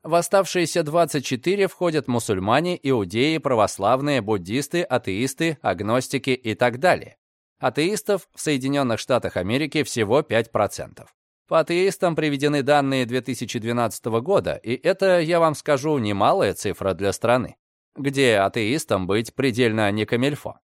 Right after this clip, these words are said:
Кроме того, здесь важнее не количество, а тенденция, а именно очень быстрый рост атеизма. По данным опросов, проведённых в две тысячи пятом году, атеистов был всего один процент. Рост в пятеро за какие-то несколько лет.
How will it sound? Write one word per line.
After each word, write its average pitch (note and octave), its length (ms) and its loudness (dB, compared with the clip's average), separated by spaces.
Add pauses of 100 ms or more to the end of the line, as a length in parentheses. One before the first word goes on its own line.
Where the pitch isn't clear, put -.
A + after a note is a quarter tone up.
(500)
Кроме G3 280 2
того, F3 300 4
здесь E3 240 -2
важнее D3 420 2
не C3+ 140 0
количество, A#2 800 -2
а G#2 240 0
тенденция, C3 800 -4 (180)
а A#2 120 0
именно G#3+ 440 0
очень E3 340 0
быстрый C3 460 0
рост G#2 340 2
атеизма. C#3+ 640 -4 (400)
По D3 100 2
данным B2 400 2
опросов, C#3+ 560 0
проведённых A2+ 640 0
в G2 80 -14
две A#2 200 -2
тысячи A#2 420 -6
пятом G2 400 0
году, F#2 320 0
атеистов D#3+ 600 0
был D3+ 220 -2
всего C3+ 320 0
один A#2 260 2
процент. G#2 520 -2 (320)
Рост A#2 400 4
в - 160 -20
пятеро B2 500 2
за A#2 120 -2
какие-то F3 480 -2
несколько F#3 500 0
лет. - 280 -4